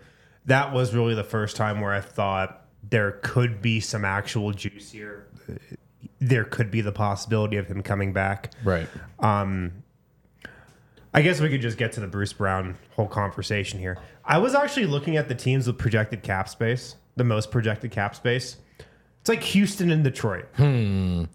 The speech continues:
Speaker 2: He's tried, he's tried Detroit already.
Speaker 1: <laughs> So what Bruce Brown is gonna really have to decide here is if he wants to secure the bag with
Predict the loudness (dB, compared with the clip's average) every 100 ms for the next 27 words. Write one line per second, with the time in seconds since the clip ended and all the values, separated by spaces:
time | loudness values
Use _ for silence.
0 | _ -20 -20 0 4 4 2 0 2 0
1 | 2 2 2 2 2 2 0 0 2 2
2 | 4 2 2 -2 -2 -8 -8 -16 -14 -14
3 | -14 -14 -2 4 6 6 4 2 2 2
4 | 2 4 2 2 2 2 4 4 4 4
5 | 2 0 -2 -2 0 0 0 -2 -2 -2
6 | -4 -10 _ _ 0 2 2 2 2 2
7 | 2 2 0 -6 -4 -4 2 2 4 2
8 | 2 2 2 -2 -6 -12 -18 _ _ _
9 | 2 4 4 -2